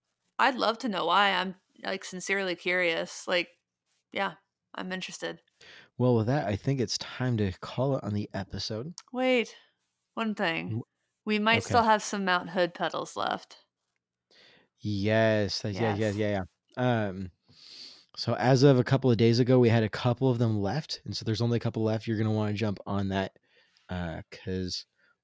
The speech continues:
Speaker 2: I know as a fact, uh, there's at least one person who's waiting on a paycheck this upcoming week to pick theirs up. So if you wanna undercut them,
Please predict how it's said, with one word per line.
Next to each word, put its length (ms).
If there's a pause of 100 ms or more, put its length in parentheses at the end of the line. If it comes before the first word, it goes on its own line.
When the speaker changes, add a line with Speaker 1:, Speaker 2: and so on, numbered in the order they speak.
Speaker 2:
I 220
know 460 (580)
as 200
a 60
fact, 800 (580)
uh, 80
there's 220
at 60
least 360
one 260
person 380
who's 360
waiting 420
on 100
a 60
paycheck 440
this 180
upcoming 420
week 280 (280)
to 100
pick 180
theirs 200
up. 260
So 140
if 100
you 80
wanna 320
undercut 520
them, 280